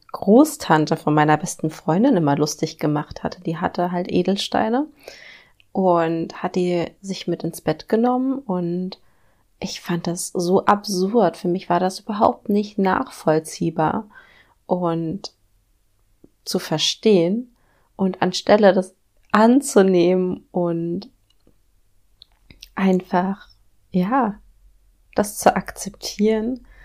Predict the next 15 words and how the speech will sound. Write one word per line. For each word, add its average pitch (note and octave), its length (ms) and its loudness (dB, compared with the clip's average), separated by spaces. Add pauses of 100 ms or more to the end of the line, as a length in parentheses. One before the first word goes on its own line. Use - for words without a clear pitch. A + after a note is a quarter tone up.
(260)
was G3 220 -2
ihre F#3 220 -2
Großtante F3 640 -2
da D#3+ 140 -2
macht, F3 500 -8
habe G3 120 -6
ich - 120 -12
mich F3+ 160 -6
darüber F3 340 2
hinweggestellt F#3 880 -2
und F3+ 220 -6
habe - 140 -20
das - 160 -8
belächelt F3 800 2
und, D#3+ 380 -2